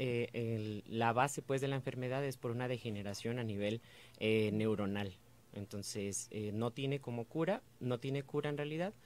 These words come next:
pero, eh, durante el tiempo, durante el progreso de los años, pues, va teniendo degeneración a nivel,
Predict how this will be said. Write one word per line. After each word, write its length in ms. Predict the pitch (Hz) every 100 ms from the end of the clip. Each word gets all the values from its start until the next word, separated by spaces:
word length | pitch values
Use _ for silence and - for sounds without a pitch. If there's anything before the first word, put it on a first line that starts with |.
| - - - -
pero, 580 | 139 147 160 170 185 -
eh, 240 | 117 117
durante 360 | 110 113 110 113
el 80 | 110
tiempo, 500 | - 151 156 156 156
durante 320 | 131 113 110
el 60 | 110
progreso 480 | 104 107 117 123
de 140 | 123 113
los 200 | 107 -
años, 320 | 143 151 185
pues, 240 | - 107
va 80 | 104
teniendo 380 | 104 113 113 113
degeneración 640 | 120 113 101 98 98 110
a 80 | 113
nivel, 300 | 107 98 95